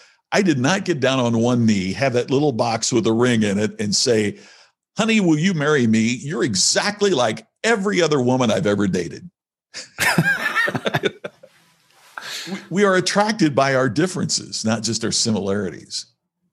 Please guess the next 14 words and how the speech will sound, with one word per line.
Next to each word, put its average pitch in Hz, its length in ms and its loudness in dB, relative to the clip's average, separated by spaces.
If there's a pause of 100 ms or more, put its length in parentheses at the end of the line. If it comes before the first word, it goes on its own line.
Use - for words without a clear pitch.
(280)
And 127 180 -2
so 143 600 2
as, 170 500 0
as 156 320 -2
we 139 200 0
look 135 400 2 (120)
at 104 160 0
what 120 260 0
we 127 120 0
can 101 200 2
do 104 420 2
to 104 460 -2 (1300)
create 123 400 2
distinction, 117 720 -2